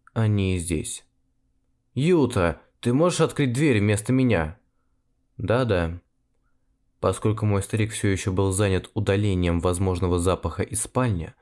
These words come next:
я вместо этого направился к выходу. «Извините за ожидание. А, мы пришли». Я старался быть максимально дружелюбным.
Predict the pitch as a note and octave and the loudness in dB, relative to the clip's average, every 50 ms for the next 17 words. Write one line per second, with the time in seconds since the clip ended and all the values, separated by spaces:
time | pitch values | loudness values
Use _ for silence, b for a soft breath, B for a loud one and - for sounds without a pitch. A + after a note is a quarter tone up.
0 | b b b b b b b b - D3+ E3 D#3 A#2+ G#2+ A2+ A#2 A2+ - A#2+ - | b b b b b b b b -4 0 0 0 2 2 0 0 0 0 -2 -2
1 | - B2+ B2+ - B2 A#2+ A#2 A2+ G#2+ G2 F2 - F2+ F2+ F2 E2 E2+ - - G#2+ | -2 -2 -2 -2 0 0 2 2 2 0 0 0 0 0 0 0 0 -2 -4 -6
2 | - - F#2 E2 D#2 - - - - - A2 A2 _ _ _ _ _ _ _ _ | -4 -2 -2 -2 -2 -4 -10 -12 -12 -12 -14 -16 _ _ _ _ _ _ _ _
3 | _ _ _ _ - - A2 F#2+ G#2+ A#2 B2 C3+ A#2+ - A2+ G#2 G#2 G#2 G2+ G2 | _ _ _ _ -4 -4 -2 0 0 0 0 0 -2 -2 -2 0 0 0 0 0
4 | A2+ G#2+ G#2+ A2 G2+ F#2 F2 E2+ E2 E2 E2 E2 E2 E2+ - - - _ _ _ | 0 0 0 0 0 0 0 -2 -2 -2 -4 -4 -6 -6 -8 -10 -14 _ _ _
5 | _ _ _ _ _ _ _ _ _ _ _ _ _ _ _ _ _ _ _ _ | _ _ _ _ _ _ _ _ _ _ _ _ _ _ _ _ _ _ _ _
6 | _ _ _ _ _ _ _ _ _ _ _ - - G2 G2 F#2+ F#2 F2+ F2 E2+ | _ _ _ _ _ _ _ _ _ _ _ -12 -10 -8 -6 -6 -6 -6 -8 -8
7 | E2 _ _ _ _ _ _ _ _ _ _ _ _ _ _ - C3 D3 E3 E3+ | -10 _ _ _ _ _ _ _ _ _ _ _ _ _ _ -8 -4 -4 -4 -2
8 | - F#3 F3 - - - A2 F2+ E2 D#2+ - _ _ _ _ _ _ _ _ _ | -2 -4 -4 -4 -4 -2 -2 -2 -2 -4 -10 _ _ _ _ _ _ _ _ _
9 | _ _ _ _ _ _ _ _ _ _ _ _ _ - A2 B2 C#3 C3 - - | _ _ _ _ _ _ _ _ _ _ _ _ _ -4 -2 -2 0 -2 0 0
10 | A2 A2 A2+ A2 A2 - G2+ F#2 G2 G2 - - - - - A2 A2 A2 - - | 0 0 2 0 0 -2 -2 0 -2 -2 -2 -4 -10 -4 -4 -4 -2 -2 -2 -2
11 | A#2 A2+ G#2 G2 F#2 F2+ E2+ F#2+ F#2 E2+ E2+ G#2 G2+ F#2 F2+ - - - - - | 0 0 2 2 0 0 0 0 0 0 0 0 0 0 -2 -2 -4 -8 -10 -10
12 | - | -14